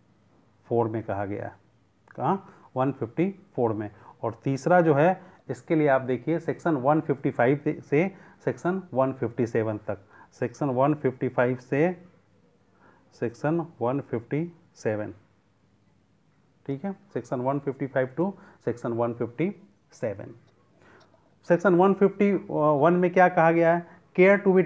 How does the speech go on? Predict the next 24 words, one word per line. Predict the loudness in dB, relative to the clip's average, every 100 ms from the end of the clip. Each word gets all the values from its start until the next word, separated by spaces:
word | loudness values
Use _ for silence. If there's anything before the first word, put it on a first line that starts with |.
| 4
taken | 2 2
by | 4 2
bailey। | 2 0 0 -8 _ _ _ _ _ _ _ _ _ _
In | -6 0 2
all | 4 2
cases | 0 2
of | 2 4
bailment, | 2 2 2 2
the | 2
bailey | 4 2 4 2
is | 2
bound | 2 2 2
to | -2 -4 2
take | 2 0 -8 -20 _ -2
as | 4 4 4
much | 2 0 2
care | 2 2
of | -2
the | -4
goods | -4 -6 -4
bailed | -4 -4
to | -8
him। | -12 -16 -20 _ _ _ _ -20 _
उसको | -14 2 4 4 0